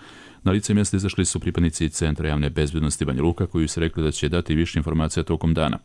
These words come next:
Na mjestu nesreće bila je i hitna medicinska pomoć.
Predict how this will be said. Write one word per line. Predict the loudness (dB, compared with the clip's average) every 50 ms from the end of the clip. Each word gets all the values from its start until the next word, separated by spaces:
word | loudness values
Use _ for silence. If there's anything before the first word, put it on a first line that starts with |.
| -14 -20 -20 -20 -20 -10 -6
Na | -2 0
mjestu | 0 0 0 -2 -4 -4 -4
nesreće | -2 -2 -2 -4 -6 -6 -4 -2 -2
bila | 0 0 0 0
je | -2 0 0 0 0 -2 -2
i | -4
hitna | -8 -8 -8 -6 -6
medicinska | -6 -6 -8 -8 -10 -10 -10 -10 -10 -8
pomoć. | -6 -6 -6 -8 -10 -12 -12